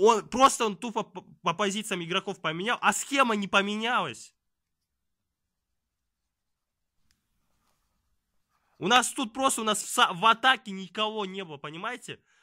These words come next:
Кабананга тут просто, понимаете, Кабананга, если бы цеплялся за мяч,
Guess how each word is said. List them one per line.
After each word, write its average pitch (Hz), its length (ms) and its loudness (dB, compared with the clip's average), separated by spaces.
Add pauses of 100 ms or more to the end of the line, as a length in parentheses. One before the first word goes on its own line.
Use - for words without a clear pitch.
(200)
Кабананга 240 1000 0
тут 208 280 -16
просто, 202 480 -8 (200)
понимаете, 190 400 -6
Кабананга, 202 460 -2
если 196 180 -8
бы 175 60 -20
цеплялся 208 560 -6
за 151 140 -8
мяч, 190 320 -6